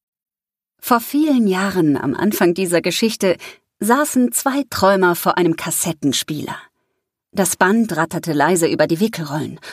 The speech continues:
und aus den Lautsprecherboxen drangen Geschichten von Zaubersprüchen, Fabelwesen und magischen Pflanzen. Es waren Geschichten von einer Welt, die direkt neben der unseren existierte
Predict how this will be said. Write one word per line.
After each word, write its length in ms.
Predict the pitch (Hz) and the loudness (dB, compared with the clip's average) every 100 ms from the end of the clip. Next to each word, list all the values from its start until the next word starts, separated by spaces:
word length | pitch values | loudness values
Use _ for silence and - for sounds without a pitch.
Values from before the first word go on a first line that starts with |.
| - | -6
und 140 | 214 214 | 0 0
aus 100 | 208 | 0
den 140 | 196 | -2
Lautsprecherboxen 1160 | 185 294 - - 143 - 151 123 - 143 80 - | 0 0 -2 -4 -2 -2 0 -2 -2 -4 -4 -4
drangen 360 | 185 269 285 214 | 0 4 6 4
Geschichten 540 | 190 - 214 - 165 | 2 0 -2 0 0
von 260 | - 151 151 | 2 -2 -2
Zaubersprüchen, 920 | - 196 214 165 - 170 165 170 - - - | -2 0 0 0 0 -2 2 0 0 -6 -16
Fabelwesen 960 | - 247 269 220 196 175 175 170 160 | 0 0 2 0 0 4 4 4 2
und 300 | - 156 - | 2 -2 0
magischen 640 | 175 175 165 143 147 151 | 2 4 4 0 -4 -2
Pflanzen. 640 | 139 - 143 - 131 110 - _ _ _ _ _ _ | -4 -4 -4 -4 -4 -6 -8 _ _ _ _ _ _
Es 180 | 220 226 | -2 2
waren 320 | 254 277 247 | 0 2 2
Geschichten 520 | 208 196 262 - 214 | 2 0 -2 -2 -2
von 160 | 196 196 | 2 2
einer 280 | 190 202 196 | 4 2 4
Welt, 240 | 214 247 - - - | 2 2 -2 -6 0
die 100 | 240 | 2
direkt 520 | 240 220 269 - - | 2 2 -2 -4 0
neben 260 | 208 185 | 2 4
der 180 | 190 175 | 2 2
unseren 380 | 202 185 160 143 | 2 0 0 -2
existierte 800 | - - 147 - - 160 - | -4 -6 -6 -6 -6 -8 -10